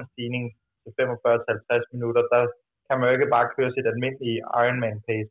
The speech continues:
Der skal jo, altså, der skal man jo lige lægge nogle procenter til, så det er jo også spændende at se, okay, hvor meget stor en indflydelse har det egentlig på ens løbeperformance. Senere hen skal vi også have i mente, at de er på cyklen i en femogtredive, fyrre minutter længere end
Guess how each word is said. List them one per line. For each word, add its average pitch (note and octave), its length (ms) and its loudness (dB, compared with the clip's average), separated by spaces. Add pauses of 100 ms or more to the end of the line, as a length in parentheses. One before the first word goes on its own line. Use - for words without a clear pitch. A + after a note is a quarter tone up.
Der A#2 140 -4
skal A#2+ 240 2
jo, G#2+ 60 2 (480)
altså, - 200 -6
der B2 60 2 (160)
skal C#3 200 -2
man C3 120 2
jo B2 120 2
lige B2+ 140 -2
lægge A#2+ 180 -2
nogle A2 200 -8
procenter A#2+ 400 -2 (100)
til, C3 100 0 (120)
så - 100 -10
det A2+ 80 -2
er A2+ 60 4
jo A#2 120 6
også B2+ 140 -6
spændende B2+ 340 -2
at - 120 -10
se, B2+ 80 -4 (260)
okay, A#2 180 -4 (100)
hvor G#2+ 160 0
meget B2+ 220 4 (460)
stor D3 140 2
en B2+ 140 0
indflydelse B2+ 500 -4
har A2+ 100 2 (100)
det D3 80 6 (440)
egentlig A#2 300 -6
på - 100 -8
ens A#2 220 -4
løbeperformance. A2 800 -4 (100)
Senere C#3 340 2
hen B2 100 0 (680)
skal B2+ 180 0
vi A#2+ 140 4
også A#2 160 4
have A#2+ 120 0
i A#2 80 0
mente, A#2+ 240 2 (180)
at G#2 80 0 (120)
de A2+ 140 -8
er A2 100 4
på A2+ 140 -8
cyklen C3 420 -8
i - 80 -4
en G#2+ 160 -6
femogtredive, A2 640 0
fyrre B2 220 4
minutter A#2 260 2 (100)
længere A#2 280 2 (120)
end A2 100 -6